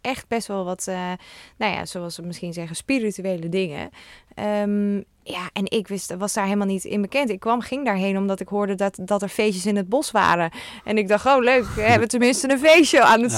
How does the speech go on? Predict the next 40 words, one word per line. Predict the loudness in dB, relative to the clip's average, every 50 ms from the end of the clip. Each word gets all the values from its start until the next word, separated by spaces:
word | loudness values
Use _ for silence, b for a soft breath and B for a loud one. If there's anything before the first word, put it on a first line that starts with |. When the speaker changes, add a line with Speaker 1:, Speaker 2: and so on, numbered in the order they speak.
| 2 6
Speaker 1:
strand | 8 8 8 8 6 4 4
of | 2 4 4
in | 4 2 2
het | 2 -2
bos," | -2 -2 -4 -4 -6 -4 -6
eh, | -4 -4 -2 -4
zoiets. | -2 -2 -2 -2 -2 -4 -8 -10 -12 -14 -20 B B B B B B B B B
En, | -6 -2 0 0 2 2 2 2 2 0 -4 -6
ehm, | -6 -4 -2 0 0 0 0 -2 -4
nou | -2 0 2 4 4
ja, | 4 4 4 2 0 _ _ _ _
het | -2 -2 -2 0 2
was | 0 0 2
heel | 4 4 4 4
bijzonder, | 4 2 -2 0 0 0 0 2
want | 2 0 0 0 -4 -6 -6
de | -6
twee | -4 0 0 2 2
meiden | 2 2 4 4 4 2 2 0
die | -2 -2 -2
naast | 0 0 0 0 0 -2 -4
ons | -4 -2 -2 -4
stonden, | -4 -4 -2 -2 0 0 -2 -2 -4 -4 B B B B B B B B B B
eh, | -6 -4 -2 0 0 0 0 0 -2 -2 -2
één | 0 0 0
meisje | 0 0 0 0 0 -2 -4 -4
in | -2 -2 -2
het, | -2 -2 -4
in | -4 -6 -6 -4 -4
het, | -6 -6 -8 -10
eh, | -10 -8 -8 -8 -10 -12 -12 -14 -16 -16 -14 -12 -8
die | -6 -4 -2
heeft, | -2 -2 -4 -6
vroeg | -6 -6 -6 -6 -6
opeens | -4 -2 -2 0 0 -2 -4 -4
aan | -4 -2 -2
mij | 0 2 2 2 0
de | 0 -2
volgende | -2 -2 -2 -2 -2 -6 -4
dag: | 0 0 0 0 -2 -6